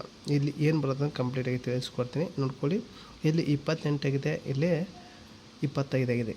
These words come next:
ಎರಡು ಓಪನ್‌ಗೆ ಇಲ್ಲಿ ಎರಡು ಓಪನ್ ಆದ್ರೆ ಇಲ್ಲಿ ನಾಲ್ಕು ಓಪನ್‌ಗೆ ಇಲ್ಲಿ ನಾಲ್ಕು ಓಪನ್ ಆಗೋ ಚಾನ್ಸಸ್ ಇರುತ್ತೆ. ಇದು ನಾಲ್ಕು ಓಪನ್ ಆದ್ರೆ ಇಲ್ಲಿ ಒಂದು ಬಾಕ್ಸ್,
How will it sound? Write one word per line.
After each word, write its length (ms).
ಎರಡು 280
ಓಪನ್‌ಗೆ 580
ಇಲ್ಲಿ 200
ಎರಡು 340
ಓಪನ್ 260
ಆದ್ರೆ 480
ಇಲ್ಲಿ 300
ನಾಲ್ಕು 380
ಓಪನ್‌ಗೆ 420
ಇಲ್ಲಿ 180
ನಾಲ್ಕು 420
ಓಪನ್ 460
ಆಗೋ 160
ಚಾನ್ಸಸ್ 500
ಇರುತ್ತೆ. 340
ಇದು 300
ನಾಲ್ಕು 400
ಓಪನ್ 220
ಆದ್ರೆ 280
ಇಲ್ಲಿ 200
ಒಂದು 280
ಬಾಕ್ಸ್, 520